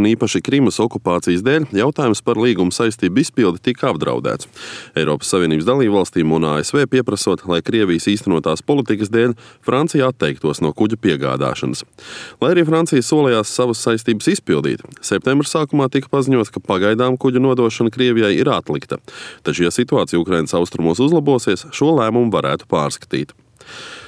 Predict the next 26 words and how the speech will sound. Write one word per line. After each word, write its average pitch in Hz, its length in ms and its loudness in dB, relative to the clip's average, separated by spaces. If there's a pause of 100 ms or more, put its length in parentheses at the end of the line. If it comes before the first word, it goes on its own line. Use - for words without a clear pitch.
(120)
Kā 127 80 2
šodien 170 320 2
paziņojis 139 400 2
Krievijas 127 400 2
vicepremjers 95 600 0 (100)
Dmitrijs 92 480 0
Rogozins, 113 560 2 (240)
kompānija 139 560 2
Rosabaron 98 720 0
Export 147 400 -2
ir 165 80 0
saņēmusi 139 560 0
ielūgumu 110 460 2
četrpadsmitajā 92 720 -2
novembrī 127 480 2
ierasties 92 540 0 (100)
San 90 320 0
Nazares 90 400 0 (380)
kuģu 156 240 2
būvētavā 127 560 2 (340)
uz - 160 2
pirmā 90 400 0
kuģa 120 240 0
saņemšanu 71 600 -2 (100)
un 78 160 0
otrā 139 240 2